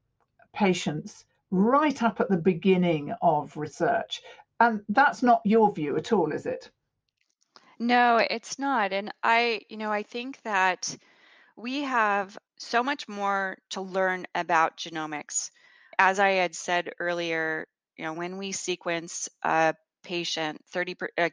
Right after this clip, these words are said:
Speaker 2: child that comes into the emergency room, you know, thirty percent of the time we know what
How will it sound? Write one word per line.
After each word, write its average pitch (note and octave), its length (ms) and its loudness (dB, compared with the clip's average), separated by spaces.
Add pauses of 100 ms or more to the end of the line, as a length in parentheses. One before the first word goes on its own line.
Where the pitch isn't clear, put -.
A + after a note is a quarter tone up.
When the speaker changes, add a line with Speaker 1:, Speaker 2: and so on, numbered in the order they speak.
Speaker 2:
child D#3 520 2 (200)
that E3 120 -12
comes F3 280 -4
into E3+ 180 -4
the D#3+ 240 0
emergency F3+ 480 -4
room, D#3 380 -2 (440)
you F3 60 -4
know, E3+ 60 -2
thirty G3 260 0
percent G3 320 -2
of E3 80 -2
the E3 80 -4
time D#3 320 -2
we D#3 140 -6
know D#3 500 0 (160)
what E3+ 360 4